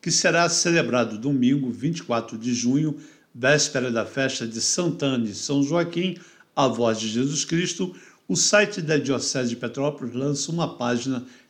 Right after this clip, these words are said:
dedicada à pastoral da pessoa idosa, também conhecida como P P I.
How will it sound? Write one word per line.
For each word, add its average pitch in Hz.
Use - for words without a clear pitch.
dedicada 135
à 117
pastoral 131
da 123
pessoa 143
idosa, 110
também 117
conhecida 156
como 170
P 196
P 175
I. 131